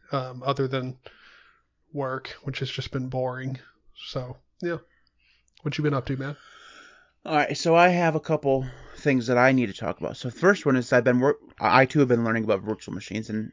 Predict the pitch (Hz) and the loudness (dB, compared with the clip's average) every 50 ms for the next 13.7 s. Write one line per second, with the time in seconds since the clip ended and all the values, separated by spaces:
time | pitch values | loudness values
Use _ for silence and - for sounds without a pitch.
0 | _ - 120 120 113 110 120 127 127 123 123 110 117 113 107 113 107 - 113 110 | _ -4 -2 0 2 2 2 4 4 2 2 2 0 -2 -2 -4 -4 -2 -4 -6
1 | 101 - 117 104 - - - 107 107 98 - - - 160 170 160 135 123 123 131 | -6 -6 -8 -10 -10 -10 -8 -6 -6 -6 -8 -6 -2 0 2 4 4 2 0 -2
2 | 110 - _ - 117 113 - - - 117 117 107 104 123 120 120 117 107 107 135 | -4 -6 _ 2 2 2 2 0 -2 -2 -2 -2 -2 -2 -2 -2 -2 -6 -10 -16
3 | - - _ - 123 127 127 139 135 123 120 117 - 120 107 - 107 - - 120 | -20 -16 _ -4 -4 -2 0 0 0 0 0 0 -2 -4 -6 -6 -10 -8 -2 0
4 | 117 117 117 113 110 - - - - 110 107 - - - 160 170 165 160 147 147 | 4 4 4 4 2 0 -4 -4 -4 -4 -2 -4 -2 0 2 4 4 4 2 0
5 | 143 - - - - - - - - - _ _ - 127 123 123 120 120 120 123 | -2 -6 -12 -20 -20 -20 -20 -20 -20 -20 _ _ -4 -2 0 2 2 2 2 4
6 | 131 135 135 131 123 - 123 120 123 123 120 120 120 117 117 101 - 120 120 120 | 4 4 4 2 2 2 0 0 0 0 2 2 2 0 0 0 0 0 2 2
7 | 117 117 107 113 117 120 117 117 113 107 107 - - 110 110 113 113 110 - - | 2 0 -2 -2 -2 -2 0 2 0 0 0 0 0 0 2 2 2 2 0 -2
8 | - 107 107 107 107 104 - - 117 139 151 - - 117 107 - - - 101 98 | -4 -4 -4 -2 -2 -4 -4 0 0 0 0 -2 -4 -8 -8 -8 -8 -10 -10 -4
9 | - 104 104 98 110 117 110 107 107 98 131 127 113 107 107 - - - 64 - | -2 -2 -2 0 -2 -4 -4 -4 -4 -2 -2 0 0 -2 -4 -6 -8 -10 -10 -8
10 | - - - - 113 110 110 110 107 107 113 - 113 123 123 123 131 131 127 123 | -10 -10 -6 -2 0 2 2 2 0 -2 -6 -2 0 0 2 2 2 0 0 0
11 | 123 120 110 113 131 127 - _ - - 113 110 104 92 113 110 110 113 104 - | 0 2 4 4 4 4 2 _ -12 -8 -8 -8 -6 -4 -2 -2 -2 -2 -4 -8
12 | - - - 117 110 - _ - 113 110 - _ - - 107 107 107 98 - _ | -12 -10 -8 -8 -8 -8 _ -8 -8 -8 -8 _ -10 -8 -6 -6 -6 -8 -12 _
13 | _ _ - 107 113 113 104 107 107 107 104 104 107 110 | _ _ -8 -2 0 0 0 0 -2 -4 -6 -6 -6 -10